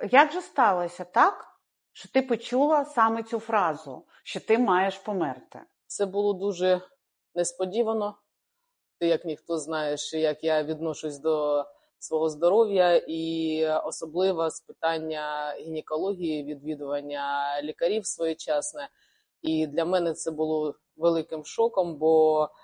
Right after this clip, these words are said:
Speaker 2: е, буквально за рік до того, як поставили діагноз, я регулярно відвідувала лікаря-гінеколога, робила обстеження,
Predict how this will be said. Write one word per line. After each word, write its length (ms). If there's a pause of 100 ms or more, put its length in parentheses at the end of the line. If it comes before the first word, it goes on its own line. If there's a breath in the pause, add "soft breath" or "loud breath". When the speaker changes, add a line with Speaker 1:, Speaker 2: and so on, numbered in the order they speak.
(500 soft breath)
Speaker 2:
е, 440
буквально 720
за 440
рік 280
до 120
того, 480
як 280 (320)
поставили 440
діагноз, 640
я 480
регулярно 680
відвідувала 840
лікаря-гінеколога, 1000 (520 soft breath)
робила 520
обстеження, 1500